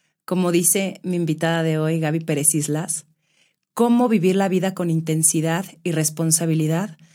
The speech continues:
sabiendo que este puede ser el último día que vivamos, así que hay que aprovechar hasta el último momento. Hoy,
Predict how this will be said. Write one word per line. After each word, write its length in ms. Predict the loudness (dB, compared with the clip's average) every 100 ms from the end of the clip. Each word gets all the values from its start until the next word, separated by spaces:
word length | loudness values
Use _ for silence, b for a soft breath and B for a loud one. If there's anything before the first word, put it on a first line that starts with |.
| b b
sabiendo 680 | -2 0 2 2 4 0 0
que 80 | -2
este 220 | -2 -2
puede 280 | 0 2 4
ser 380 | 2 0 -4 -4
el 200 | 0 4
último 420 | 6 6 4 4
día 200 | 2 0
que 100 | 0
vivamos, 640 | -2 0 0 -2 -4 -6 -8 b b b b
así 260 | 0 0 0
que 280 | -2 -4 -2
hay 180 | -2
que 80 | 0
aprovechar 800 | -2 0 0 0 0 -2 -2 -8
hasta 260 | -2 0 0
el 120 | 0
último 360 | 0 0 0 0
momento. 600 | 2 2 0 -2 -10 -18 b b b b b
Hoy, 440 | 2 4 4 0